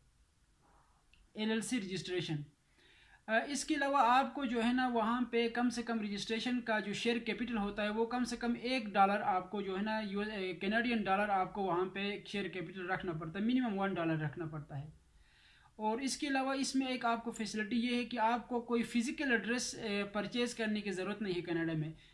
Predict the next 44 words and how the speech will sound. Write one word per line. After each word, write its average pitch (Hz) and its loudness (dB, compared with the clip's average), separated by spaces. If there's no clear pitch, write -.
जिस 233 -4
तरह 247 2
अमेरिका 214 2
में 247 2
या 226 4
यूके 233 0
में 226 2
या 214 2
और 208 0
इदारों 208 0
में 220 0
आपको 196 2
जो 196 -2
है 190 -2
ना, 226 -4
अम, 196 0
कम-, 185 -8
countries 202 -2
के 220 0
अंदर 214 2
आपको 208 4
जो 196 -2
है 196 0
ना 220 -2
क-, 196 -2
physical 220 -2
address 202 -2
purchase 202 -4
करना 196 0
लाजमी 196 2
होता 196 0
है 208 0
tax, 208 -4
अ, 185 -4
पर 180 -4
tax 220 -4
returns 185 0
करने 170 -2
के 165 -4
लिए, 160 0
जबकि 240 -2
यहाँ 226 4
पे 233 2
आपको 220 2